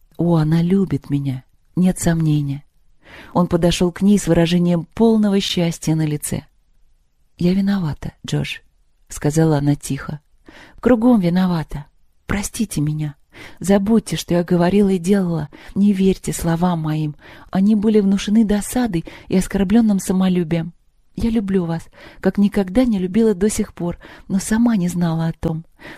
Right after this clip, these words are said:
Я еще никогда не лишалась любимого предмета, не испытала разлуки. Простите меня». Мучительно оскорбить человека и вдобавок человека, которого любишь, и страдать без прощения, ежеминутно сознавая вину.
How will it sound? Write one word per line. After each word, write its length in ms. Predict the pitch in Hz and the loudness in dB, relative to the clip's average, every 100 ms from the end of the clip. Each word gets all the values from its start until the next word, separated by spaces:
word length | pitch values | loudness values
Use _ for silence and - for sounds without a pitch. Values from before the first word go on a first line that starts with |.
| - | -2
Я 180 | 208 220 | 4 4
еще 220 | 196 208 | 4 2
никогда 540 | 214 202 202 185 226 | 0 0 -4 0 2
не 120 | 220 | 2
лишалась 500 | 196 196 220 214 202 | 0 0 0 -2 0
любимого 440 | 196 185 208 202 202 | -2 0 0 0 -2
предмета, 600 | 190 190 196 233 - 170 - - - | -4 -2 2 2 0 -4 -6 -20 0
не 160 | 214 | 2
испытала 500 | 226 - 240 277 247 | 2 -2 -2 2 2
разлуки. 600 | 233 226 196 180 - 180 - _ _ | 2 2 2 0 -2 -8 -8 _ _
Простите 640 | 214 214 - 233 214 196 | -2 -2 -2 0 2 0
меня». 420 | 180 185 180 165 - _ _ _ _ _ - | 0 0 0 -2 -10 _ _ _ _ _ 4
Мучительно 600 | 233 - 277 226 175 175 | 4 6 2 4 2 2
оскорбить 420 | - - 190 196 | 0 0 2 2
человека 560 | - 185 185 214 - 156 | 2 2 4 2 2 -4
и 120 | 196 | -2
вдобавок 640 | 185 180 190 175 226 196 - | 0 2 2 4 2 0 -2
человека, 500 | - 185 196 226 - | -2 2 4 2 2
которого 440 | 196 190 208 202 | -2 2 2 4
любишь, 440 | 202 196 170 180 - - - - | 4 4 2 -2 -6 -18 -6 -4
и 80 | |
страдать 640 | 208 - 240 208 220 180 - | -2 0 0 2 2 0 -4
без 180 | 175 185 | -2 -2
прощения, 680 | 185 180 - 208 175 170 - - - | -2 -2 2 2 2 0 -4 -16 0
ежеминутно 800 | 226 220 226 220 226 247 - 175 | 0 2 2 4 4 4 2 -4
сознавая 560 | - 170 180 185 208 202 | -2 0 2 4 4 4
вину. 380 | 180 175 170 | 2 0 -2